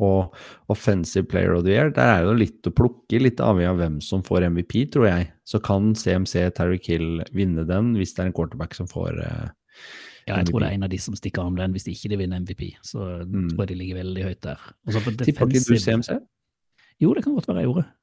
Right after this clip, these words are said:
Speaker 2: Eh, jeg, altså, jeg husker rett og slett ikke. Jeg husker ikke, jeg husker, jeg, jeg tror jeg tipper Nick Bosa på defensive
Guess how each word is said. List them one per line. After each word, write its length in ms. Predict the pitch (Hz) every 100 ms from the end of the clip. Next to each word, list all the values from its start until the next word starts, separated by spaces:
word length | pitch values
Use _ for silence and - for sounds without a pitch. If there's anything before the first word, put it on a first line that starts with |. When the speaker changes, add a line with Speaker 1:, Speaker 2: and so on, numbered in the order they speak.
| -
Speaker 2:
Eh, 840 | - 69 67 135 131 120 113 104 -
jeg, 140 | 117 -
altså, 220 | 151 160
jeg 100 | -
husker 300 | - - - 220
rett 120 | -
og 60 |
slett 40 | 95
ikke. 160 | - 131
Jeg 140 | 123
husker 140 | -
ikke, 200 | 143 - 170
jeg 80 | 143
husker, 220 | 139 175
jeg, 160 | 160 -
jeg 120 | -
tror 120 | - 165
jeg 60 |
tipper 220 | 139 123
Nick 160 | 113 -
Bosa 380 | 117 143 - -
på 100 | -
defensive 520 | 107 117 110 90 -